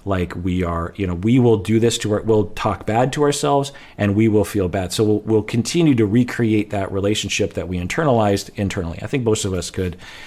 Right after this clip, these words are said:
uh, identify with that. But internally, it makes it much harder to deal with because this self voice is very difficult. Plus,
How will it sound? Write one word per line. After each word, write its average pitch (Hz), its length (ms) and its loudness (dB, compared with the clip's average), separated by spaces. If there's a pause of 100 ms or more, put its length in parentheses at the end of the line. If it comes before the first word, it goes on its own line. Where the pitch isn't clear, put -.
(340)
uh, - 400 -10
identify 92 440 -4
with 80 120 -8
that. 85 200 -10 (840)
But - 360 0 (520)
internally, 147 680 2
it 117 240 0
makes 123 240 2
it 117 160 2
much 113 440 0
harder 110 360 2
to 92 120 -4
deal 98 280 0
with 87 280 -6
because 101 300 -2
this 101 180 -2
self 143 400 2
voice 101 520 2
is 90 140 -6
very 117 340 4
difficult. 101 380 -2
Plus, - 240 0